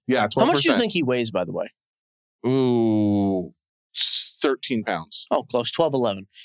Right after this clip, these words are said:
Speaker 2: He's in the, uh, even five percentile.
Speaker 1: Wow.
Speaker 2: However,
Speaker 1: Wow.
Speaker 2: cranium
Speaker 1: Oh,
Speaker 2: measurement, the
Speaker 1: how
Speaker 2: actual,
Speaker 1: big are we talking?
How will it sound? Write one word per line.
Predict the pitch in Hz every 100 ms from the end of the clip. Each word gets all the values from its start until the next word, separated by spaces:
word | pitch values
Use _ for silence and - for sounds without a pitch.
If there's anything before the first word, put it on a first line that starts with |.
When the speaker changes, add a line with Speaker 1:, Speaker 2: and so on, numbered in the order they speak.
| -
Speaker 2:
He's | 214 196
in | 185
the, | 170 170 - _ -
uh, | -
even | 214 190 165 147
five | - 208 220 226
percentile. | 131 - 110 104 90 78 - _ _ -
Speaker 1:
Wow. | 101 110 113 107
Speaker 2:
However, | 151 156 156 226 175 123 85 120
Speaker 1:
Wow. | 107 107 107 101 95 - -
Speaker 2:
cranium | - 185 196 220 247 208 135 95 80 - _ -
Speaker 1:
Oh, | 165 196
Speaker 2:
measurement, | 156 127 139 117
the | 120 143
Speaker 1:
how | 160
Speaker 2:
actual, | 156
Speaker 1:
big | 156
are | 143
we | 139
talking? | 147